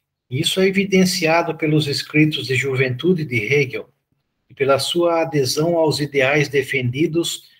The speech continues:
pela Revolução Francesa, na Declaração Universal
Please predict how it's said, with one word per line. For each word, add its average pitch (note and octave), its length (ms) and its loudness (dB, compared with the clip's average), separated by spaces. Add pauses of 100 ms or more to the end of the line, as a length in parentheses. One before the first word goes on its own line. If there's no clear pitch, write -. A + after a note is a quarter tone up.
(160)
pela B2+ 220 0
Revolução B2+ 640 0
Francesa, C#3+ 720 -2 (640)
na B2 120 0
Declaração C3 800 0
Universal D3 1000 -2